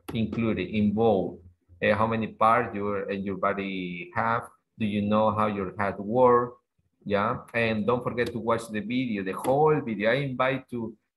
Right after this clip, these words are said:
to watch the whole video. ¿Por qué te invito a ver todo el video? Primero, tú puedes hacer la tarea sencillamente,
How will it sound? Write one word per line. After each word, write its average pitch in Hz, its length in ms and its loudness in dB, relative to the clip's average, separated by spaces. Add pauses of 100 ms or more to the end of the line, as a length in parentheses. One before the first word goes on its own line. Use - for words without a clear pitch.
(160)
to 117 80 -4
watch 117 460 2
the 104 80 2
whole 127 420 4
video. 104 400 -2 (320)
¿Por 170 140 -4
qué 208 100 0
te 208 120 -6
invito 185 280 -2
a 160 40 6
ver 160 200 2
todo 156 140 2
el 143 100 0
video? 92 380 -2
Primero, 131 420 -2
tú 139 160 -6
puedes 165 180 4
hacer 156 280 -2
la 151 140 -4
tarea 117 300 -2
sencillamente, 104 1040 -4